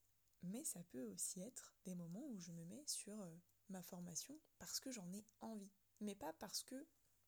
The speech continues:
je me suis fixé un objectif qu'il fallait que je le fasse. Parce que je sens que profondément, j'ai envie de me mettre pendant trois heures sur, euh, sur une partie de mon cours parce que ça m'éclate et que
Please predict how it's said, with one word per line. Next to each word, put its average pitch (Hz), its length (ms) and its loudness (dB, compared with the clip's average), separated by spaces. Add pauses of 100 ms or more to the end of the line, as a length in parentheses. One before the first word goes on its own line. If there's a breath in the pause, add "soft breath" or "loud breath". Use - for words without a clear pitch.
(600)
je - 100 -2
me 196 100 0
suis 180 180 2
fixé 180 320 6
un 233 120 0
objectif 185 400 -4
qu'il 208 140 -6
fallait 190 200 -2
que 190 80 -6
je 202 60 -6
le 202 80 -6
fasse. 208 320 2 (540 loud breath)
Parce 202 240 8
que 285 120 2
je 220 140 2
sens 277 240 8
que 254 120 0
profondément, 214 720 -2 (440 loud breath)
j'ai 196 160 4
envie 190 220 2
de 262 60 2
me 208 80 0
mettre 214 220 -4
pendant 190 240 -4
trois 202 320 0
heures 233 140 -2
sur, - 280 -2
euh, 175 140 -2 (400 loud breath)
sur - 300 -6
une 190 120 0
partie 185 280 2
de 208 80 2
mon 190 160 2
cours 294 220 -4
parce - 180 2
que - 140 4
ça - 140 10
m'éclate 190 540 -2 (460 loud breath)
et 202 100 2
que 196 640 0